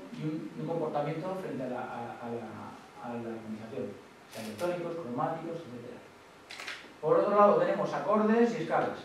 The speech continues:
Bueno, aquí hay una especie de algoritmo que no tenemos tiempo para detallar, pero que el que tenga interés, se lo cuento, ¿eh? Más despacio, que lo que hace es, es bastante complejo, pero a la vez muy potente.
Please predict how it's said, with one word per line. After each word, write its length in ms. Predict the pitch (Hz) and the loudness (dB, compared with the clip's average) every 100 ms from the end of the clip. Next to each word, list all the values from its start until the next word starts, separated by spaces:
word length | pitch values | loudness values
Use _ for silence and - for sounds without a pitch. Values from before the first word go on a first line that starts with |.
| - | -14
Bueno, 120 | - - - | -14 -14 -16
aquí 140 | - | -12
hay 100 | 147 | -8
una 380 | 147 143 135 131 | -8 -8 -10 -10
especie 260 | 131 - 135 | -10 -8 -6
de 60 | |
algoritmo 320 | 127 151 123 107 | -4 -4 -4 -6
que 240 | 107 101 101 - | -8 -12 -12 -8
no 140 | 123 | -8
tenemos 320 | 131 135 127 | -4 -4 -4
tiempo 180 | 127 123 | -4 -6
para 200 | 117 120 | -4 -4
detallar, 340 | 113 131 120 110 | -2 -2 -2 -4
pero 160 | 107 104 | -8 -8
que 60 | |
el 60 | 131 | -8
que 80 | 131 | -8
tenga 160 | 131 123 | -6 -4
interés, 420 | 113 120 120 120 | -4 -6 -8 -10
se 460 | - - - - 117 | -12 -20 -20 -20 -18
lo 40 | - | -10
cuento, 240 | 135 127 - - - - - - - - - - | -8 -8 -10 -16 -20 -20 -20 -20 -20 -20 -20 -12
¿eh? 160 | 120 - - - - - - - | -8 -8 -8 -12 -18 -12 -10 -8
Más 120 | 117 | -10
despacio, 640 | - - 143 143 - - - - | -8 -6 -6 -6 -6 -10 -18 -6
que 160 | 160 | -2
lo 140 | 175 180 | 0 2
que 60 | |
hace 440 | 170 170 180 175 170 | 0 0 -2 -2 -2
es, 60 | |
es 60 | 160 | -4
bastante 300 | 147 185 180 | -6 -4 -4
complejo, 580 | 156 143 175 175 175 - - - - - - - - - | -4 -4 -4 -4 -4 -8 -12 -16 -20 -20 -20 -20 -20 -6
pero 360 | 151 151 156 - - | 0 2 2 0 -4
a 80 | 110 | -8
la 120 | 107 | -8
vez 100 | 123 | -6
muy 100 | 135 | -6
potente. 380 | 117 107 98 | -6 -8 -12